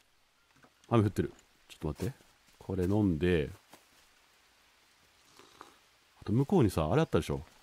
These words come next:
これこれ。あ、置いてねえんだ。これ置いて。早いね。ちょっと、ちょっとお腹空いてる。とりあえず満タンまで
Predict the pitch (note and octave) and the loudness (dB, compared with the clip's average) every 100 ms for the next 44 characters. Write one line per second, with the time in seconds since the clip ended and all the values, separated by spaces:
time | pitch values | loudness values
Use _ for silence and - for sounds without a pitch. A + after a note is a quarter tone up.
0 | _ - _ - _ _ _ _ _ _ | _ -20 _ -20 _ _ _ _ _ _
1 | - _ - _ - - _ - - - | -20 _ -20 _ -20 -20 _ -20 -20 -20
2 | _ _ - _ _ G2+ F2 D#2+ - _ | _ _ -20 _ _ -4 0 0 -2 _
3 | _ _ _ _ _ _ _ _ _ _ | _ _ _ _ _ _ _ _ _ _
4 | _ _ _ _ G2 - - E3+ F#3 F#3 | _ _ _ _ -6 -6 -2 0 4 6
5 | C#3 E2 C#2 - _ _ - A2 A#2+ A#2 | 6 6 0 -8 _ _ -10 -4 0 0
6 | A2 - B2 F#2 - - _ _ - - | -2 4 4 4 -2 -20 _ _ -20 -20
7 | - - - - _ _ _ - - - | -20 -20 -20 -20 _ _ _ -20 -20 -20
8 | - - _ _ _ _ _ _ _ _ | -20 -20 _ _ _ _ _ _ _ _
9 | _ _ - F#2 E2+ D#2+ D#2+ - _ _ | _ _ -2 0 2 0 -4 -8 _ _
10 | _ _ _ - _ _ - - - D#3+ | _ _ _ -20 _ _ -20 -20 -6 -6
11 | - - B2 G#2+ G2 F2 D#2 D2 _ B2+ | -6 -6 -4 -2 -2 -2 -4 -8 _ -4
12 | F2+ G#2+ E3+ F3 F3+ E3+ E2+ | 2 4 4 4 4 4 4